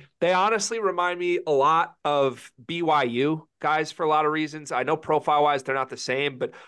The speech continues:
all the analytics sites tell me B Y U's great, even though B Y U keeps having letdowns in conference play, and it comes back to them blowing out a bunch of undermanned opponents in the non-conference. To me, Arizona's a better version of that. It's a really talented team whose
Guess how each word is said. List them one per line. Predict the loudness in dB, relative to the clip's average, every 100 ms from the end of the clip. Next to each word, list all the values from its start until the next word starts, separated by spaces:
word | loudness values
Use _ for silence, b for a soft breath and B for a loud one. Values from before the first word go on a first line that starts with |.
| B 0
all | 2
the | 4
analytics | 4 4 4 4 2
sites | -2 -2 -2
tell | -4 -2
me | -2
B | 0
Y | 2 2
U's | 0 -2 -6
great, | -6 -4 -2 -2 -6 b b
even | -8 -4 -2
though | 0
B | 2
Y | 2 2
U | 0
keeps | -2 -6 -6
having | -2 0 2
letdowns | 0 0 -2 -2 -6
in | -6
conference | -4 -4 -6 -16
play, | -12 -6 -2 -2
and | -2
it | -4
comes | -2 -2 -2
back | -2 -2 -2
to | -4
them | -2 -2 -6
blowing | -4 0 2 2 2
out | 2 2
a |
bunch | 0 -2 -4
of | -6
undermanned | -4 -4 -2 -2 -2
opponents | -4 -4 -4 -6
in | -6
the | -2
non-conference. | 0 -2 -4 -10 -10 -14 -18 -12
To | -4
me, | 0 0 -4 B -8 0
Arizona's | 2 2 2 2 2
a |
better | 2 2 2
version | 2 2 2 0
of | -2
that. | 2 2 2 -2 b _ -8
It's | -4
a | 0
really | 4 4 2
talented | -2 -2 -2 -6 -18
team | -10 -6 -6 -8 B B 0
whose | 4 4 0